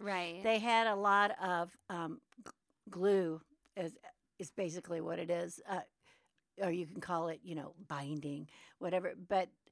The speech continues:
Speaker 2: uh, they would gum up your machine, and they're not like that anymore. They're,
Speaker 1: And they're
Speaker 2: they're
Speaker 1: not
Speaker 2: really
Speaker 1: nice.
Speaker 2: made very well.
Speaker 1: Uh, the, the, the pre-wounds that we sell in our store, the Filtek ones, and those are the, they are, like,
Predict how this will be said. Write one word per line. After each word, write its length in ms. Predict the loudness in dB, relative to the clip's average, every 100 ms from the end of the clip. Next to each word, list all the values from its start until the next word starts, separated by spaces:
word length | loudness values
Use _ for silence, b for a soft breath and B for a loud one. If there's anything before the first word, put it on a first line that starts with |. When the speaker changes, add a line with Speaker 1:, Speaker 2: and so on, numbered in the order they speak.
| B B B _ 2
Speaker 2:
uh, 280 | 2 2 -2 -12 -20 -8 -2
they 220 | 0 0
would 300 | -4 -6 2
gum 200 | 4 6
up 200 | 4 2
your 100 | -6
machine, 340 | -4 -6 -4
and 140 | -4 -4
they're 100 | 0
not 240 | 2 2
like 200 | 0 -2
that 160 | -4 -4
anymore. 500 | -6 -6 -4 -4 -2
They're, 160 | 0
Speaker 1:
And 80 | 0
they're 60 | 2
Speaker 2:
they're 100 | 2
Speaker 1:
not 80 | 6
Speaker 2:
really 280 | 6 8 6
Speaker 1:
nice. 80 | 4
Speaker 2:
made 280 | 4 4
very 280 | 2 2 4
well. 400 | 2 2 0 -2 -2
Speaker 1:
Uh, 100 | -2 -4
the, 160 | -8 -6
the, 160 | -6 -6 -10 _ -20 -14
the 80 | -8
pre-wounds 440 | -4 -2 -2 -2
that 160 | -6 -6
we 300 | -6 -4 -4
sell 360 | -4 -2 -2 -4
in 80 |
our 120 | -6 -6
store, 340 | -8 -6 -6
the 120 | -8
Filtek 600 | -6 -4 -4 -2 -4 -4
ones, 420 | -4 -4 -6 -8 -8
and 100 | -6
those 160 | -6
are 40 | -8
the, 140 | -12 -8
they 200 | -6 -4
are, 120 | -4
like, 240 | -6 -10